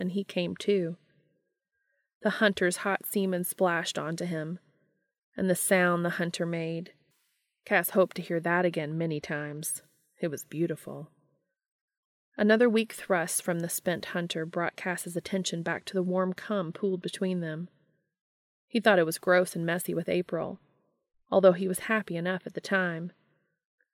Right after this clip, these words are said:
Still, given that knowledge, he hadn't expected to enjoy the feeling of twice the amount of ejaculate between him and Dean, but he definitely did. He wasn't sure if he'd ever breathe normally again.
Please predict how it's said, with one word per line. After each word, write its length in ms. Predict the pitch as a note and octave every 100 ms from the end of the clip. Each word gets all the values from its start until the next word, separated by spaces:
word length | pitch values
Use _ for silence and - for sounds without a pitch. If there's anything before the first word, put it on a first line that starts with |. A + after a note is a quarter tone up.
| -
Still, 400 | - A#3 E3+ E3+
given 260 | F3+ F3+
that 180 | E3+ C3+
knowledge, 500 | E3 E3 D#3 D#3 E3
he 120 | -
hadn't 240 | G3+ A3+ F#3+
expected 480 | - - G3+ -
to 120 | F3 F#3
enjoy 340 | F3 F3+ F#3
the 80 | F3
feeling 440 | - G3+ G3+ E3
of 80 | D#3+
twice 340 | - G3+ F#3+ -
the 120 | F3
amount 280 | E3 E3 D#3+
of 60 |
ejaculate 600 | E3 E3 F3+ F#3+ E3 D3+
between 300 | - E3+ F3
him 220 | E3+ F3+
and 120 | D#3 D#3
Dean, 440 | F3+ F3 C#3+ F3 _ _ _
but 100 | F3+
he 60 | F3
definitely 440 | F#3+ A3 E3 -
did. 420 | F3 F3 - G3+ - _ _ _ _ _ _ _ _ _ _ _ _ _ _
He 100 | -
wasn't 280 | A#3 G#3 F3+
sure 220 | - G#3
if 100 | F#3
he'd 120 | F#3
ever 240 | - E3+ E3+
breathe 340 | E3 E3+ F3
normally 480 | E3 E3 F#3 D#3+ D3
again. 560 | D3+ F3 F3+ D3+ D#3+